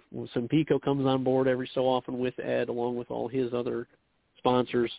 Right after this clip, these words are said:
He's got a revolving door of sponsors. I'd be here for thirty minutes if I listed them all. <laughs> But, um, oh yeah, everybody that makes, uh,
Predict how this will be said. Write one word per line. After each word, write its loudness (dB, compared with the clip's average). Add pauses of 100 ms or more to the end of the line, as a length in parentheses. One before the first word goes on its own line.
He's 0
got 2
a 2
revolving 0
door 0
of -8
sponsors. -10
I'd -6 (460)
be 0
here 2
for -8
thirty -2
minutes -2
if -6
I -8
listed -6
them -4
all. 0
<laughs> -2
But, 0 (100)
um, -2 (640)
oh 2
yeah, 4
everybody 4
that -2
makes, -2
uh, 2